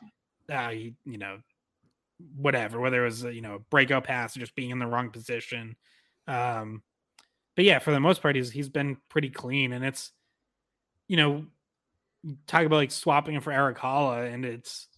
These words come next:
you know, I don't wanna, like, bash Haula 'cause he had a pretty solid season last year, all things considered, but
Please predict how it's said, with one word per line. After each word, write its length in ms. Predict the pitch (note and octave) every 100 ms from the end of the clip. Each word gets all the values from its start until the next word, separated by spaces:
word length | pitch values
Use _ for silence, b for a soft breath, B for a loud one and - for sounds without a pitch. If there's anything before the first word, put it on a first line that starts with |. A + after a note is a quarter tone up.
| _ _ _ _ _ _ _ _ _ _ _
you 100 | -
know, 80 | D#3+
I 60 | C3+
don't 120 | D3+
wanna, 180 | D3+ D3
like, 240 | C3+ B2 A2+ -
bash 340 | A#2 A#2+ A#2
Haula 320 | C#3 C3+ C3+
'cause 120 | A#2+ C3
he 80 |
had 120 | C#3 B2+
a 60 | _ -
pretty 180 | D3
solid 340 | A#2+ - C3 A2+
season 380 | - C#3 C3+ B2
last 240 | A2+ A#2
year, 100 | C#3
all 100 | A#2+
things 220 | B2 A#2+
considered, 640 | - A#2+ - F#3+ C#3+ C3 B2
but 280 | C#3+ B2+